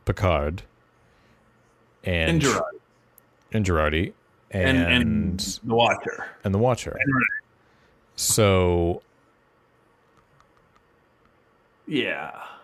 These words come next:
Speaker 1: I, I just, yeah, I feel, like, very much in a holding pattern right now. Like, I, there's more that I wanna say, but I feel like, or criticize, but I kinda feel like I need to withhold it for the moment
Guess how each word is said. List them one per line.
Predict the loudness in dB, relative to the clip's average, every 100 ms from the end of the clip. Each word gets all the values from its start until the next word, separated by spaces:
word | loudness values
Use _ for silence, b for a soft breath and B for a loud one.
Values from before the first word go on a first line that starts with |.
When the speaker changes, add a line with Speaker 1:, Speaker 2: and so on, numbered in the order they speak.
| B -10 -10 -4
Speaker 1:
I, | 0 2 2
I |
just, | 2 0 2
yeah, | 4 4 4
I | 0
feel, | 2 2 2 -4 -4
like, | 0 0
very | 2 4 6 6
much | 2 2
in | -2
a | -4
holding | -2 0 0 -4 -4
pattern | -4 -4 -4
right | -6
now. | -4
Like, | -4 -2
I, | -2
there's | 0 0 2
more | 4 4 4
that | 4
I | 4
wanna | 4 2 0
say, | 0 2 2 2 -4 B B B B B B 0
but | 4
I | 4
feel | 4 4 6
like, | 6 4 2 -4
or | -4
criticize, | 0 0 2 2 2 2
but | 2
I | 0
kinda | 0 0 2
feel | 2 2
like | 4 4
I | 2
need | 2 -2
to | -2 -2
withhold | -2 -2 2 2 2
it | 0
for | -6
the | -6
moment | -4 -6 -8 -8 -10